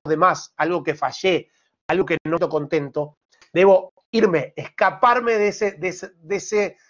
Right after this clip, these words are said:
circuito negativo, porque es un circuito negativo. Salir de ahí, salir de ahí, ¿ok? Entonces, primero,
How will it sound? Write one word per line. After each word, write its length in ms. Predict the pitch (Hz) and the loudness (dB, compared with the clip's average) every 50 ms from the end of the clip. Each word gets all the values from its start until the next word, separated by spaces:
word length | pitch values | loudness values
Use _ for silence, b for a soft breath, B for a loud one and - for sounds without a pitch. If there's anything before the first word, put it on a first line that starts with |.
| b b b _ _ _ | b b b _ _ _
circuito 640 | - 196 190 175 151 _ - 226 240 226 - 233 | -10 -8 -8 -8 -10 _ -6 -6 -4 0 0 2
negativo, 800 | 202 202 185 - 180 170 165 160 - 170 165 156 135 117 101 _ _ _ _ _ _ _ _ _ _ _ | 2 0 -2 0 0 0 0 0 -4 -10 -12 -12 -12 -14 -16 _ _ _ _ _ _ _ _ _ _ _
porque 160 | - 135 151 - | -12 -12 -12 -12
es 120 | - 180 202 | -12 -10 -8
un 80 | 220 | -8
circuito 440 | 180 - - - 156 202 202 214 196 | -10 -10 -14 -14 -12 -10 -6 -4 -4
negativo. 560 | 175 165 156 147 147 - - 127 117 107 _ _ _ _ _ _ _ _ | -2 0 -2 -2 -2 -4 -10 -16 -16 -16 _ _ _ _ _ _ _ _
Salir 400 | - - 185 196 226 247 247 240 | -2 0 0 2 2 2 2 4
de 120 | 220 208 190 | 6 6 6
ahí, 360 | 170 160 147 120 104 _ _ _ _ _ _ _ | 6 4 0 -4 -8 _ _ _ _ _ _ _
salir 640 | - - - 180 185 196 214 226 226 226 240 254 - _ _ - | -10 -2 0 0 0 0 0 -2 -4 -4 -6 -8 -12 _ _ -6
de 100 | 156 151 | -4 -2
ahí, 320 | 151 143 123 110 104 _ _ _ _ _ _ _ _ _ _ - | -2 -2 -4 -10 -16 _ _ _ _ _ _ _ _ _ _ -14
¿ok? 100 | - 151 147 156 151 151 151 _ _ _ _ _ _ _ _ _ _ _ _ _ _ _ _ _ _ _ _ _ _ _ _ _ _ _ _ _ _ - | -8 -6 -4 -4 -4 -6 -10 _ _ _ _ _ _ _ _ _ _ _ _ _ _ _ _ _ _ _ _ _ _ _ _ _ _ _ _ _ _ -10
Entonces, 460 | 175 180 - 202 147 156 139 - - _ _ _ _ _ _ _ _ _ _ _ | -4 2 2 2 2 2 -4 -6 -6 _ _ _ _ _ _ _ _ _ _ _
primero, 400 | - 214 220 220 196 170 143 123 | -4 2 4 4 4 4 0 -2